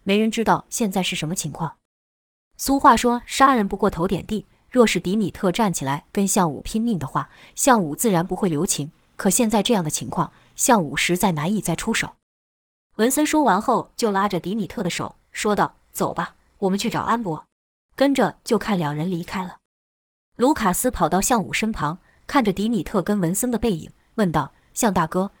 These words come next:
真的就这样放过那家伙吗？”盖瑞也说道：“他的本性是不会改的，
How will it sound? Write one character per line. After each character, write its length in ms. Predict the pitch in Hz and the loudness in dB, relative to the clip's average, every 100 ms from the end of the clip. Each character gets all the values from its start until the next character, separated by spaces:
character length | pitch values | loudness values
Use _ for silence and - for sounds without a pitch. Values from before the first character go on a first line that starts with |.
| _ | _
真 140 | 302 311 | 0 2
的 80 | 254 | 2
就 120 | 196 | 2
这 120 | 240 | 0
样 140 | 180 | -2
放 200 | 156 240 | 0 0
过 100 | 175 | 0
那 120 | 165 165 | -2 -2
家 180 | 185 | -4
伙 120 | - 156 | -4 -8
吗？” 160 | 143 - _ _ _ _ _ _ _ - | -10 -20 _ _ _ _ _ _ _ 2
盖 160 | 277 | 2
瑞 140 | 262 214 | 4 2
也 100 | 165 | 0
说 200 | - 202 | 0 0
道 260 | 170 - _ _ | 0 -2 _ _
：“他 140 | - | -2
的 60 | 254 | 0
本 180 | 180 160 | 0 -2
性 180 | - 220 | -2 0
是 100 | - | -2
不 120 | 170 | -2
会 120 | 240 | -4
改 220 | 196 - | -4 -8
的， 140 | - | -12